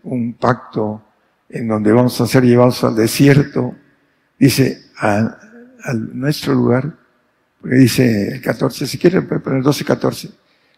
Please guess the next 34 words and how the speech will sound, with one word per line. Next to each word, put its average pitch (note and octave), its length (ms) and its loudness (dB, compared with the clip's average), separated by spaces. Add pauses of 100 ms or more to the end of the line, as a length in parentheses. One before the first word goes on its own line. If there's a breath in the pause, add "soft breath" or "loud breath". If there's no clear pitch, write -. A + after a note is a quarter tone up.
(100)
de G#2+ 720 2
Apocalipsis, A2+ 840 -4 (760)
"Y A3+ 100 2
fueron E3 240 4
dadas E3 340 4
a C#3+ 60 4
la B2+ 140 2
mujer B2+ 280 2
dos D3 200 2
alas C#3 300 2
de C3 100 6
grandes C3 380 2
águilas", C#3+ 640 2 (560)
son C3 260 -4
los C3 140 -2
dos B2 200 -2
testigos, C3+ 460 0
los B2 140 -4
dos A#2+ 140 -2
profetas, - 720 -6 (440 soft breath)
"para C3+ 200 6
que C3+ 100 4
de C3 120 8
la B2 100 6
presencia E3+ 520 4
de D3 60 8
la - 20 4
serpiente D#3+ 580 4
volase C3 380 4
al C3+ 80 2
desierto, D#3 800 2
a C#3 100 -4
su A2+ 160 -8
lugar, A#2 360 -4